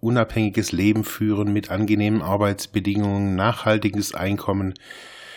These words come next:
faire Vergütungspläne, persönliche Betreuung. Ich bin zum Center of Independent Living in Serbien gekommen.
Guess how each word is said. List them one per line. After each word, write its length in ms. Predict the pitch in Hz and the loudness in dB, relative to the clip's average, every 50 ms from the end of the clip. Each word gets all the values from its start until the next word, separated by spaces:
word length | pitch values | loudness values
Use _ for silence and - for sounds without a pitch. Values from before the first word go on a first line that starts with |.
| - - | -20 -16
faire 380 | - - - 123 120 117 123 120 | -8 -2 0 2 2 4 2 2
Vergütungspläne, 920 | - 113 110 110 110 107 113 107 107 107 - - - 101 98 98 98 101 95 | 0 0 2 2 4 4 4 4 4 2 0 -2 0 0 2 2 2 0 0
persönliche 580 | - 107 98 92 101 104 98 98 98 - 101 | 0 0 0 2 2 2 0 0 -2 -2 -4
Betreuung. 760 | 85 92 - - - - 80 82 82 85 82 82 85 82 - - _ _ _ - - - - - _ _ _ | -4 -4 -6 -8 -6 -6 -4 -4 -4 -4 -6 -6 -8 -12 -14 -18 _ _ _ -20 -20 -20 -20 -20 _ _ _
Ich 220 | - - 107 - - | -10 -8 -8 -2 2
bin 240 | 123 120 117 113 - | 4 4 4 2 2
zum 340 | - - 120 110 107 110 | 2 4 4 6 6 4
Center 500 | 104 - - - - 98 127 - - 92 | 2 2 0 0 0 0 2 2 2 2
of 180 | 87 104 - - - | 2 0 -2 -4 -2
Independent 1080 | 113 117 120 110 - - - 110 104 101 104 98 98 95 92 95 95 90 - - - - | 0 0 0 0 -2 0 0 0 2 2 2 0 0 0 0 0 -2 -4 -6 -10 -12 -6
Living 480 | - 92 92 104 117 110 117 117 110 110 | -4 0 4 4 6 6 8 6 6 6
in 260 | 92 80 95 95 92 | 4 2 0 -2 -2
Serbien 580 | 85 - 92 101 113 127 135 127 123 120 117 110 | -2 0 0 0 2 2 2 2 2 2 2 2
gekommen. 560 | 104 101 - - 107 98 104 104 104 101 98 | 0 0 -2 -2 -2 0 0 -2 -4 -6 -8